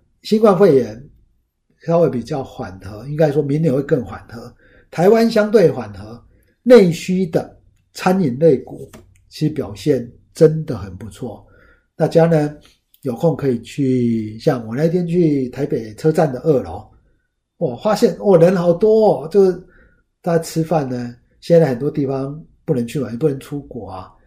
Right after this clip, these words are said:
那可能在台湾呢，你就会有这样的一些小确幸。所以这个其实餐饮类股呢，它的复苏的力道，我觉得还蛮强的。那站在一个报表角度来看，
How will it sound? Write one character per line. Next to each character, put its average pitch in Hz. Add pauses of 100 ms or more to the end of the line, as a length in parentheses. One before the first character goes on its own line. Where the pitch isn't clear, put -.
(280)
那 143
可 127
能 113
在 143
台 -
湾 123
呢， 113
你 101
就 127
会 131
有 98
这 143
样 120
的 101
一 113
些 113
小 -
确 107
幸。 101 (480)
所 185
以 165
这 175
个 160
其 156
实 151
餐 175
饮 123
类 139
股 101
呢， 104 (280)
它 165
的 160
复 160
苏 143
的 131
力 117
道， - (300)
我 113
觉 123
得 - (840)
还 -
蛮 127
强 -
的。 - (340)
那 254
站 247
在 208
一 185
个 180
报 202
表 120
角 104
度 147
来 117
看， 117